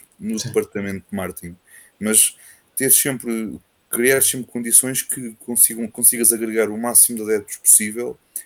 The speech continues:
Speaker 1: em jogos que se calhar não significam nada e que tens os pontos, tens os, os pavilhões cheios. Aquilo é incrível, veres o pavilhão do Povo, veres o pavilhão do Iliabo. Eh, de novo, isto é, também, obviamente é, eu compreendo perfeitamente o teu, o teu argumento, mas é tal coisa,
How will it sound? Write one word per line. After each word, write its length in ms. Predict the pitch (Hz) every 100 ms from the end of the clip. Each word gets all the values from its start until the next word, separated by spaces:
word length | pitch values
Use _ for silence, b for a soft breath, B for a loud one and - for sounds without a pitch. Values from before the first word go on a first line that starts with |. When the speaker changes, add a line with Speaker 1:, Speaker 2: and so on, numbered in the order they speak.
| B -
Speaker 1:
em 140 | 117
jogos 240 | 117 123
que 80 | -
se 60 | -
calhar 180 | 123 123
não 60 |
significam 540 | 117 120 120 117 110 104
nada 440 | 110 123 139 143
e 80 | 135
que 480 | 139 151 156 156 160 B B B _ _
tens 200 | 147 143
os 100 | 135
pontos, 280 | - 131 117
tens 180 | 131
os, 180 | 127 123
os 140 | 110 -
pavilhões 400 | 131 113 120 110
cheios. 260 | 135 117
Aquilo 260 | 95 107 110
é 220 | 117 117
incrível, 420 | 117 110 120 127
veres 200 | 120 117
o 60 | 113
pavilhão 300 | - 113 117
do 100 | 104
Povo, 380 | - 113 113 113
veres 200 | 110 104
o 60 |
pavilhão 340 | - 104 107 110
do 100 | 104
Iliabo. 540 | 101 101 107 110 120 b b b b b
Eh, 200 | - - - _
de 80 | 123
novo, 300 | 139 113 101 92
isto 200 | 95 123
é, 480 | 117 120 117 117 104 - _
também, 360 | 120 135 135 - _ _ _
obviamente 380 | 113 131 127 127
é, 440 | 123 117 107 101 _ _ _ _ _ _ - -
eu 100 | 104
compreendo 320 | 117 123 113
perfeitamente 440 | - 117 117 117
o 20 |
teu, 300 | - 120 107
o 80 | 107
teu 180 | 113 110
argumento, 300 | 104 110 120
mas 120 | 120 120
é 60 |
tal 140 | 117 113
coisa, 320 | 120 90